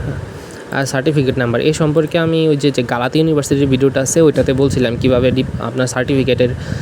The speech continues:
সিরিজ আর নাম্বার, আহ, নাম্বার বের করতে হয়। তো ডিপ্লোমা মানে হইতেছে সার্টিফিকেট, ঠিক আছে, এটা নিয়ে কনফিউজিং হবেন না। বাংলাদেশে ডিপ্লোমা, ডিপ্লোমা না, but ডিপ্লোমা এবছর অ্যাকসেপ্ট করতেছে না। তো এখানে আপনার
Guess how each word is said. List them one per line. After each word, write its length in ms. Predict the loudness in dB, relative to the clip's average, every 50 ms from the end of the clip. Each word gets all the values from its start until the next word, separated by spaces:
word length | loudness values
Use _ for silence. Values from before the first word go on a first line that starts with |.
| -6 -6 -6
সিরিজ 400 | -2 -2 0 2 2 2 2 2
আর 120 | 0 0
নাম্বার, 360 | -2 -2 -2 -2 -2 -2 -2
আহ, 280 | 0 -2 0 0 -2 -4 -4 -6 -4 -2
নাম্বার 300 | -2 -2 0 0 0 0
বের 140 | 0 0 0
করতে 240 | -2 -2 -2 -4 -4
হয়। 140 | -4 -6 -8 -10 -12 -16 -16 -18 -16 -4 0
তো 200 | 0 2 2 0 -2 -8 -14 -16 -16 -16 -18 -18 -12 -6 -2
ডিপ্লোমা 420 | 0 0 2 2 2 2 2 2 2
মানে 220 | 2 0 2 0
হইতেছে 480 | 0 0 0 -2 -2 2 2 2 2 0
সার্টিফিকেট, 600 | 0 -4 -2 -2 -2 -2 -2 -2 -2 -2 -4 -4 -6 -10 -12 -10 -10 -10 -10 -10 -12 -10 -4
ঠিক 120 | 0 0
আছে, 240 | 0 0 0 -2 -2 -2 -4 -6 -8 -8 -8 -4
এটা 160 | -2 0 0 2
নিয়ে 140 | 0 0
কনফিউজিং 440 | 0 0 -2 0 0 0 0 2 0
হবেন 200 | 0 0 0 -2
না। 160 | -2 -4 -4 -6 -8 -8 -10 -10 -12 -10 -8 -4
বাংলাদেশে 440 | -4 -2 -2 -2 -2 -2 -2 0 0
ডিপ্লোমা, 480 | 0 0 0 0 0 0 0 -2 -2 -2 -4 -4 -6 -4 -6 -2 -2
ডিপ্লোমা 300 | 0 0 2 2 2 0
না, 120 | 0 -2 -2
but 100 | -2 -2
ডিপ্লোমা 440 | -2 -2 -2 0 0 0 0 0
এবছর 240 | 0 0 0 0 0
অ্যাকসেপ্ট 300 | -2 0 -2 -2 -4 -2
করতেছে 320 | -4 -4 -4 -4 -4 -4 -2
না। 160 | -4 -4 -6 -8 -12 -14 -16 -16 -16 -14 -14 -14 -6 -2
তো 80 | 0
এখানে 280 | 0 0 0 0 -2 -4
আপনার 480 | -4 -2 -2 0 2 2 2 2 0